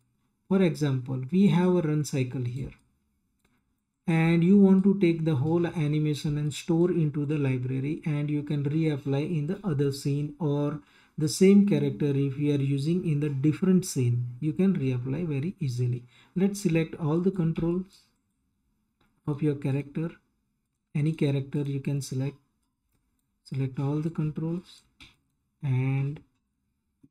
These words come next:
go to the Studio Library.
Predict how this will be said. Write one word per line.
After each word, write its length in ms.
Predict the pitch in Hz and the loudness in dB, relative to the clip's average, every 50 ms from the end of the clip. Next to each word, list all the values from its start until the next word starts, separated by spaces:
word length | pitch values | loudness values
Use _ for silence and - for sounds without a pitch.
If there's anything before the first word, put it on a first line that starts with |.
| _ _ _ _ _ _ _ _ _ - | _ _ _ _ _ _ _ _ _ -8
go 100 | 147 147 | -8 -8
to 200 | 139 - 151 147 | -6 -4 -6 -4
the 320 | 139 143 143 143 143 135 123 _ _ _ _ _ _ | -2 -2 -4 -4 -6 -8 -12 _ _ _ _ _ _
Studio 420 | - - _ - 147 143 156 160 160 | -20 -14 _ -6 -4 -2 -2 -2 0
Library. 600 | 160 156 151 151 156 160 156 156 156 165 175 | 0 -2 -2 -4 -4 -4 -4 -4 -4 -4 -6